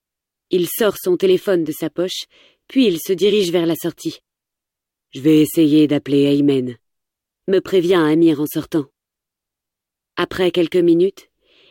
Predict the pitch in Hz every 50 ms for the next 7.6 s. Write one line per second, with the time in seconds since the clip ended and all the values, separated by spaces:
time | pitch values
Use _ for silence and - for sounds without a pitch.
0 | _ - 220 214 - - 254 226 233 226 - 190 165 147 175 185 165 175 208 214
1 | 220 196 190 156 170 165 175 160 - - 175 - - 185 - - 175 170 170 165
2 | 151 151 143 - - 147 135 - _ _ _ _ _ _ _ _ _ _ _ _
3 | _ _ _ _ _ _ _ _ _ _ - 180 170 202 185 180 170 - 180 170
4 | 165 151 - - 139 - 165 156 147 139 131 - - _ _ _ _ _ _ _
5 | _ _ _ _ _ _ _ _ _ _ _ _ _ _ _ _ _ 147 143 151
6 | 143 135 160 156 147 143 139 131 143 143 139 147 151 156 151 151 - - 156 147
7 | 139 143 135 143 139 143 143 143 143 139 147